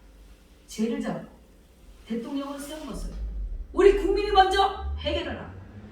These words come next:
그래서 문재인 대통령이 해결을 하고, 그리고 이제는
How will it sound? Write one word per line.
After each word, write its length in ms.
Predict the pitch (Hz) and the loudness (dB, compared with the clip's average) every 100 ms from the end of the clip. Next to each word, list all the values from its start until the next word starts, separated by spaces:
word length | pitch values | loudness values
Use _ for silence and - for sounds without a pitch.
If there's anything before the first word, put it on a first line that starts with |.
| - - - - - - - - - - - - | -16 -16 -18 -20 -20 -20 -20 -20 -20 -18 -14 -2
그래서 540 | 233 247 302 - - - - | 0 2 0 -2 -8 -14 -6
문재인 340 | 277 392 403 392 | 0 4 6 4
대통령이 640 | - 311 277 269 226 226 - - - - - - - - - - | 0 -4 -4 -2 -4 -6 -10 -10 -10 -10 -10 -12 -14 -16 -20 -14
해결을 400 | - 311 220 170 | -8 -4 -2 -4
하고, 380 | - - - - - - - - - - - - - - | -8 -10 -12 -12 -20 -20 -20 -20 -20 -20 -20 -20 -20 -10
그리고 440 | - 202 240 277 202 | -2 -2 -2 -6 -6
이제는 500 | 175 175 - - | -2 -2 -2 -6